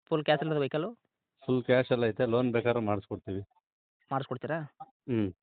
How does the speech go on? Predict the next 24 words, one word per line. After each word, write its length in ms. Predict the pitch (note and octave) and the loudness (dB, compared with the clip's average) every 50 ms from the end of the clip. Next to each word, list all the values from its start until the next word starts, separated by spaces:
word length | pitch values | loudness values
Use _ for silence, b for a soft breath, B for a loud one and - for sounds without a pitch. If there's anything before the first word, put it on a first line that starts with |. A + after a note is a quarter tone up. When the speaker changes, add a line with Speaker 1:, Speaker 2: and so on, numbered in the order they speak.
| _ _ _ _ - A2+ | _ _ _ _ -14 -12
Speaker 1:
ಓಕೆ. 200 | G2+ - - A#2 | -12 -10 -6 -4
ಏನ್ 140 | C3 D3 D3 | -2 0 2
ಆಗತ್ತಿರ 300 | D#3 D3+ D#3 D3+ E3+ D#3+ | 2 2 2 2 0 -2
ಪ್ರೈಸ್ 240 | - - C#3 C#3+ D3+ | 0 0 0 0 0
ಇದು 100 | D3+ D3+ | 0 0
ಗಾಡಿಗೆ? 320 | D3 C#3 C#3 D3 D3+ E3 G#3+ - _ _ _ _ _ _ _ _ _ _ _ _ _ _ - - A3+ G#3 - - E3 D3+ | 0 0 0 0 -2 -6 -8 -10 _ _ _ _ _ _ _ _ _ _ _ _ _ _ -14 -12 -12 -12 -8 -6 -2 0
Speaker 2:
ಏಳು 380 | A#2 A#2 A#2+ C3 C#3+ D3 C#3+ C3+ | 4 6 6 8 6 6 6 4
ಲಕ್ಷ 220 | C3+ B2 - - | 2 2 2 4
ಎಪ್ಪತ್ತೈದು 520 | C#3 B2 A2+ - - B2+ - B2 A#2 - | 4 4 4 2 0 0 2 2 2 2
ಸಾವಿರ 160 | - B2 B2 B2 | 2 2 2 2
ಹೇಳ್ತೀವಿ, 380 | A#2 A2+ G2+ - A#2 A#2 B2+ | 2 0 0 -2 -2 0 0
ಒಂಚೂರು 300 | B2 G#2+ G2+ - A#2+ A#2 | 0 -2 -2 0 0 0
ಹೆಚ್ಚು 220 | A2 G2+ - - - | 0 0 -4 -8 -8
ಕಮ್ಮಿ 200 | A#2 G#2+ G#2 G#2 | -6 -4 -4 -4
ಮಾಡ್ಕೊಡ್ತೀನಿ. 520 | G2 F#2 F2+ - G2+ F#2 - - G2 F2+ - - - _ _ _ _ _ _ - | -4 -6 -6 -8 -10 -10 -10 -10 -12 -12 -12 -14 -18 _ _ _ _ _ _ -10
Speaker 1:
ಏಳು 220 | B2+ B2+ C3+ C#3+ | -4 0 0 2
ಲಕ್ಷದ 340 | D3+ D3+ D3+ C#4 C4+ E3+ D#3+ | 2 2 2 0 0 -2 0
ಎಪ್ಪತ್ತೈದು 420 | E3 D3+ C3+ - - C#3+ - C#3+ C#3+ | 2 2 2 2 0 0 0 0 0
ಸಾವಿರ 180 | D3+ C#3+ D3 | 0 0 2
ಹೇಳ್ತೀರಾ, 400 | C#3+ C#3 C#3+ C3+ - - E3+ F3+ | 2 0 0 -2 -4 -4 -2 -2
ಸ್ವಲ್ಪ 200 | F3 - D3+ C#3+ | -2 -2 -2 -2
ಹೆಚ್ಚು 160 | C3+ B2+ - | -2 -4 -4
ಕಮ್ಮಿ 100 | C#3 C#3+ | -4 -4
ಮಾಡ್ಕೊಡ್ತೀರಾ? 460 | C3+ B2+ B2+ - B2 - C#3 D3 D3+ | -4 -4 -4 -6 -6 -4 -2 -2 -2